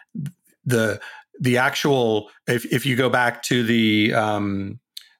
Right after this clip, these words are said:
the Facebook papers that, uh, Frances Haugen gave to the Wall Street Journal,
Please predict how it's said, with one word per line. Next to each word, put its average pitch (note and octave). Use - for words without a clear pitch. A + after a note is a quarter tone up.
the A#2+
Facebook C#3
papers G#2+
that, G#2+
uh, G#2
Frances A2+
Haugen A#2
gave G#2+
to A2+
the G#2
Wall G#2
Street G2
Journal, A2+